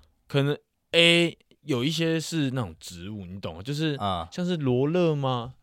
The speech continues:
Speaker 2: 嗯。
Speaker 1: 对，就是它不是
Speaker 2: 大麻。
Speaker 1: <laughs> 绝对不是大麻。
Speaker 2: <laughs> 哦。
Speaker 1: 哈们。<laughs> 好，反正，啊，你知道为什么它会放吗？
Speaker 2: 不知道。
Speaker 1: 苦吧。
Speaker 2: 除臭、除菌。
Speaker 1: 灵媒，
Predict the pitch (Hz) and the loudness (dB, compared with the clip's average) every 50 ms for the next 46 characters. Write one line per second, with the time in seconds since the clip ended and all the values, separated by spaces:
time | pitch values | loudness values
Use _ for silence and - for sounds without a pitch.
0 | _ _ - - 98 95 87 82 87 - _ _ _ - 151 135 120 113 143 156 | _ _ -16 -12 -10 -10 -10 -10 -14 -20 _ _ _ 4 6 6 6 4 2 0
1 | 165 170 175 180 - - 135 117 104 92 87 82 80 82 82 - _ _ _ _ | 0 0 0 -2 0 4 4 6 6 4 2 0 -4 -6 -10 -14 _ _ _ _
2 | - - - - - - - - - - - _ _ _ _ - 110 95 90 - | -8 -8 -6 -6 -8 -10 -12 -14 -16 -18 -20 _ _ _ _ -10 -8 -8 -6 -6
3 | 92 - - 85 80 82 80 107 87 78 71 - 92 95 87 87 - - - - | -8 -8 -8 -10 -10 -6 -4 -4 -4 -4 -6 -8 -8 -8 -8 -8 -10 -12 -16 -18
4 | - - 82 78 78 - - - - _ - - - - - - - - - - | -14 -12 -10 -10 -10 -12 -14 -16 -18 _ -20 -20 -20 -20 -20 -16 -16 -14 -14 -14
5 | - - - - - - - - - - 113 113 107 120 131 160 190 202 180 - | -16 -18 -20 -20 -20 -20 -20 -20 -14 -10 -8 -8 -6 -6 -6 -4 -6 -6 -8 -12
6 | _ _ _ _ _ _ _ _ _ _ _ _ _ _ - - 233 208 170 127 | _ _ _ _ _ _ _ _ _ _ _ _ _ _ 2 4 4 4 4 2
7 | 104 135 143 143 127 117 92 - 98 98 98 98 - 104 90 85 80 80 90 - | 2 2 0 0 0 -2 -4 -4 -4 -4 -2 -2 -2 -4 -4 -6 -8 -12 -16 -20
8 | _ _ _ _ _ _ _ _ _ _ _ _ _ _ - 131 110 104 87 92 | _ _ _ _ _ _ _ _ _ _ _ _ _ _ -8 -8 -8 -8 -6 -6
9 | 87 85 78 - _ _ _ _ _ - - 90 82 - 131 117 127 - - 147 | -6 -6 -8 -12 _ _ _ _ _ -10 -8 -8 -4 -2 -2 -2 0 6 8 8
10 | 123 95 85 - _ _ _ _ _ _ - - 139 131 143 127 - 190 147 113 | 8 8 6 0 _ _ _ _ _ _ -8 -4 -4 -2 -2 0 2 2 2 2
11 | 87 - - _ _ _ _ _ _ _ _ _ _ _ _ _ _ _ _ _ | 0 -4 -12 _ _ _ _ _ _ _ _ _ _ _ _ _ _ _ _ _
12 | - 92 85 80 80 80 82 87 90 87 82 | -16 -14 -12 -12 -12 -12 -12 -12 -10 -12 -12